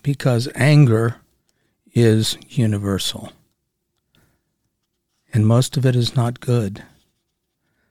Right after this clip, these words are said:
I base that on James one nineteen to twenty, which says, "Be slow to anger, for the anger of man does not work the righteousness of God." We should learn how to be slow to anger,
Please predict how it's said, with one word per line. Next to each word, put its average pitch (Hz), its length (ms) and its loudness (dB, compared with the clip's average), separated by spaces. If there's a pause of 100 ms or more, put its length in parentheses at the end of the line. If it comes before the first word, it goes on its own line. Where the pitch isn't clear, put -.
(240)
I 120 80 0
base 139 380 0
that 135 120 2
on 113 180 2
James 113 440 0
one 127 400 2
nineteen 123 560 0
to 110 80 0
twenty, 123 460 -2
which 110 280 -4
says, 107 580 -2 (760)
"Be 147 140 2
slow 165 460 2
to 151 120 0
anger, 113 580 -2 (300)
for - 180 -4
the 123 200 -4
anger 139 400 4
of 127 140 -2
man 127 320 2
does 123 200 -2
not 127 220 0
work 127 280 -2
the 120 100 0
righteousness 117 680 -2
of 127 140 -12
God." 95 500 -2 (2000)
We 175 100 6
should 165 220 2
learn 160 300 6
how 139 200 4
to 127 80 0
be 127 120 -2
slow 123 400 0
to 117 160 0
anger, 113 540 0